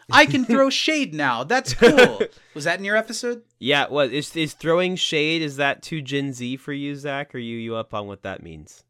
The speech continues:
Speaker 1: No, I think throwing shade was coming around by the end of high school, beginning of college. I don't think that's too new.
Speaker 2: Mm-hmm.
Speaker 1: Would it, would it make sense to say that Janet being able to throw shade is a slay?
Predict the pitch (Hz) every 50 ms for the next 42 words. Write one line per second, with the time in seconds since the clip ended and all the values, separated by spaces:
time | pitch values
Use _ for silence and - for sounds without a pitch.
0 | _ - 190 196 196 220 220 214 214 220 214 214 214 - - 202 226 247 240 -
1 | - 247 233 220 - - - 170 170 160 165 156 143 143 135 135 - - 139 135
2 | 131 127 131 131 127 120 120 123 123 123 120 113 110 117 - _ _ _ _ _
3 | _ _ _ _ _ _ _ - - - 208 202 190 190 190 180 180 175 147 156
4 | 156 147 147 147 147 147 147 143 135 123 113 _ - 135 131 127 127 127 113 120
5 | 127 - 127 127 123 123 - - 123 117 110 - - - 117 107 107 110 110 113
6 | 110 107 107 101 - - 101 98 98 101 104 98 123 135 147 147 - 151 123 -
7 | - 113 110 - - - - _ - - - 131 113 104 101 101 101 98 98 101
8 | 135 139 _ _ _ _ _ _ - - 98 101 101 85 85 - _ _ _ _
9 | _ _ _ _ _ _ _ _ _ - - _ _ _ - 180 160 175 185 175
10 | 175 170 185 - 165 185 185 180 165 170 180 - - - 185 - - - 156 -
11 | 165 156 139 139 120 - 143 135 139 139 131 127 127 _ _ _ _ _ _ _
12 | _ - 143 147 151 151 120 139 143 143 139 139 127 123 - - 135 135 131 131
13 | 131 127 - - 135 127 123 120 123 120 - 127 120 113 117 107 - - - 110
14 | 113 117 127 160 208 226